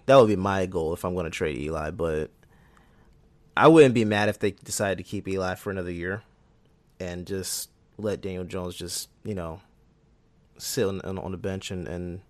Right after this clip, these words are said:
and take notes. I wouldn't be mad at that, but I wouldn't, I wouldn't be upset at, uh, at them trading Eli and, and starting Daniel, though. But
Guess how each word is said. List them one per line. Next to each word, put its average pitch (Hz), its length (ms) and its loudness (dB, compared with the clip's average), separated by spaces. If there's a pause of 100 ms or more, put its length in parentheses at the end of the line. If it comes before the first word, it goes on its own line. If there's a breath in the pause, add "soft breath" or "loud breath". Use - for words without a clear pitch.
(400)
and 90 120 -10
take 95 200 -6
notes. 92 360 -6 (400 soft breath)
I - 60 0
wouldn't 131 220 6
be 107 80 0
mad 98 240 -2
at 107 80 0
that, 120 240 0 (500 soft breath)
but 113 100 0
I 113 120 6
wouldn't, 117 340 2
I 110 60 2
wouldn't 120 260 2
be 101 540 -2 (260)
upset - 680 -4 (400)
at, 92 300 -4
uh, 82 460 -4 (180)
at 95 140 -4
them 92 160 -6
trading 87 380 -2
Eli 85 360 -6
and, 82 180 -10
and 87 200 -8
starting 82 400 -6
Daniel, 76 300 -10
though. 64 260 -12 (680 soft breath)
But 107 460 2